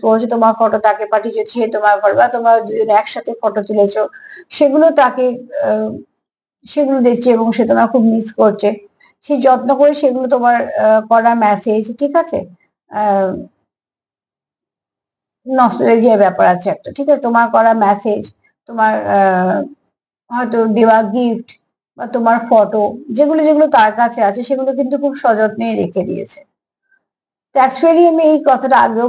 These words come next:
বলেছিলাম, যেখানে একটা সুইচ এক সেকেন্ডে সবকিছু ডিলিট করা যায়, সেখানে যখন মানুষ সেগুলোকে জমিয়ে রাখে, তার মানে জানতে হবে সেগুলো শুধু ফটো বা মেসেজ না, সেগুলোর সঙ্গে অনেক অনুভূতি, অনেক সময়, অনেক মন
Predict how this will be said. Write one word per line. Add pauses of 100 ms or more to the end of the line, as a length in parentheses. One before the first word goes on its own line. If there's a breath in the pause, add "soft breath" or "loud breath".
(100)
বলেছিলাম, (420)
যেখানে (160)
একটা (140)
সুইচ (180)
এক (120)
সেকেন্ডে (100)
সবকিছু
ডিলিট (100)
করা (100)
যায়, (720)
সেখানে
যখন (140)
মানুষ
সেগুলোকে (120)
জমিয়ে
রাখে, (380)
তার
মানে (100)
জানতে
হবে
সেগুলো (100)
শুধু (140)
ফটো (100)
বা (120)
মেসেজ (120)
না, (600)
সেগুলোর
সঙ্গে
অনেক (140)
অনুভূতি, (280)
অনেক (140)
সময়, (280)
অনেক (460)
মন